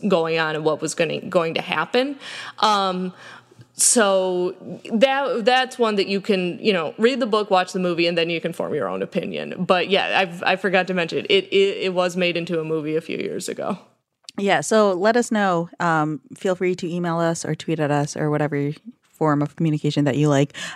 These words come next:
Speaker 2: Um, let us know how you feel about unreliable female narrators or unreliable narrators in general, especially if you're someone who doesn't like them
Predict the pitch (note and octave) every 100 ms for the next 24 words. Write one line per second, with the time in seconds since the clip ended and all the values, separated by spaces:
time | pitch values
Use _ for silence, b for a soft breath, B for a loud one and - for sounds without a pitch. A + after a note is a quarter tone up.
0 | - F3 G3+ A#3 A#3 A3+ G#3 G3 F#3 F#3+
1 | F3+ F3+ F3+ F3 F#3 F3+ F3+ F#3 F#3+ F#3+
2 | F#3 F#3 F#3 F3+ F3+ F3+ E3 D#3 D#3 D#3+
3 | D#3 D#3 D#3 E3 D#3+ D#3 D#3 D#3+ D#3+ D3+
4 | E3 F3 F3+ F3 E3 A#3 A3 B3 A3 F3+
5 | F#3 F3+ F3+ F3 F3 - - F#3+ E3+ D#3
6 | D#3 D3+ - B B B - D#3+ D3+ F3+
7 | E3 E3